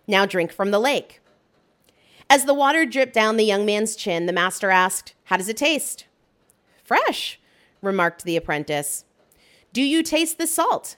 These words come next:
asked the master. "No,"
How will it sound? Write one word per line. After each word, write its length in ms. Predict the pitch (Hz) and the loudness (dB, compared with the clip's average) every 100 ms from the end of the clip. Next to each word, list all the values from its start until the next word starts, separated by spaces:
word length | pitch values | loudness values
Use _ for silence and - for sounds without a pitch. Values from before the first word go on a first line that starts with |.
| _ _ _ - | _ _ _ 0
asked 320 | 175 - - | 0 0 -6
the 80 | 165 | -4
master. 600 | 147 143 - 147 139 156 _ _ _ _ _ _ _ | -2 -4 -4 -4 -4 -8 _ _ _ _ _ _ _
"No," 560 | 214 233 285 220 113 | 0 4 6 4 2